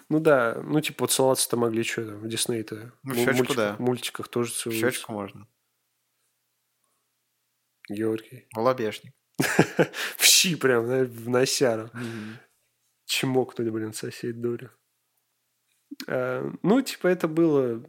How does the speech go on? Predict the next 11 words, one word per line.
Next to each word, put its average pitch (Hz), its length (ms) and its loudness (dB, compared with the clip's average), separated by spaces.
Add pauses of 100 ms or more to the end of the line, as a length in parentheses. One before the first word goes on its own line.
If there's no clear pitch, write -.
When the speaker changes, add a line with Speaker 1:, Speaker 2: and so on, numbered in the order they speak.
(120)
Speaker 1:
миленько 110 440 0
так, - 200 -10
ну, 147 140 -2
нормально. 101 480 -6
То - 80 -18
есть - 100 -2
они 127 100 4
не 131 80 0
стали 139 260 2
как-то - 220 -14
прям 104 320 -6